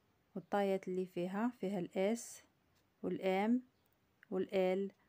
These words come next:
والاكس ال والدوبل اكس ال، والثمن ديالها كيبقى حتى هي ميتين وخمسين درهم. شوفوا معايا شي حاجه رائعه، كيف كنقول لكم ديما اخر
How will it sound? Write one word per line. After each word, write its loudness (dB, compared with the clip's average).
والاكس -4
ال 0
والدوبل -4
اكس -6
ال، -4
والثمن -2
ديالها -2
كيبقى -8
حتى -8
هي -4
ميتين -6
وخمسين -10
درهم. -6
شوفوا -10
معايا -8
شي -14
حاجه -10
رائعه، -6
كيف -4
كنقول -4
لكم -6
ديما -6
اخر -2